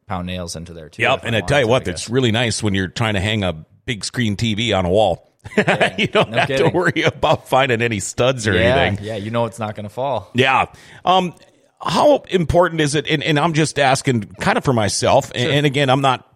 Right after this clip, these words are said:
Speaker 2: trying to sell my house or anything, but, uh, doing a bunch of remodeling,
Speaker 1: Mm-hmm.
Speaker 2: um, new windows, things like that.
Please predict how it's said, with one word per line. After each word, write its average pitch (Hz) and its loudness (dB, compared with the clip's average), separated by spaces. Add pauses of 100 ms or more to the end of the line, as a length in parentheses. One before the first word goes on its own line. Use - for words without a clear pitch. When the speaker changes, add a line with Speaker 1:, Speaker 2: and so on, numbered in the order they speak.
(140)
Speaker 2:
trying 135 -2
to 104 -2
sell 120 2
my 110 2
house 110 2
or 110 -2
anything, 104 0
but, 110 2 (460)
uh, 123 4
doing 135 4
a 160 2
bunch 147 2
of 147 0
remodeling, 113 2 (300)
Speaker 1:
Mm-hmm. 104 -8
Speaker 2:
um, 113 2 (340)
new 170 6
windows, 135 2 (160)
things 151 -2
like 127 0
that. 110 0